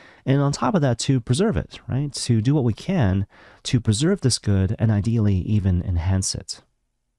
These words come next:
And so the example that comes to mind from this documentary on Saint Mother Teresa is this story, as told by Mark Wahlberg's brother, about how Mother Teresa once visited this prison in which he was incarcerated.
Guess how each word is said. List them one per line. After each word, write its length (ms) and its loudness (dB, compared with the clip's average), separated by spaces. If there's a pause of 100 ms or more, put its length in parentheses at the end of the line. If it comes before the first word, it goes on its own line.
(240)
And 80 2
so 100 2
the 80 4
example 300 0
that 80 0
comes 300 0
to 60 2
mind 320 2
from 140 -4
this 240 0 (100)
documentary 600 0
on 100 2
Saint 180 -2
Mother 160 0
Teresa 680 0 (440)
is 200 0
this 180 2
story, 640 0
as 240 0
told 300 0
by 320 2
Mark 260 0
Wahlberg's 380 0
brother, 420 0 (340)
about 200 2
how 160 0
Mother 240 2
Teresa 400 0
once 340 0
visited 460 2
this 400 -2
prison 480 0
in 180 0
which 160 0
he 140 0
was 260 2
incarcerated. 640 -4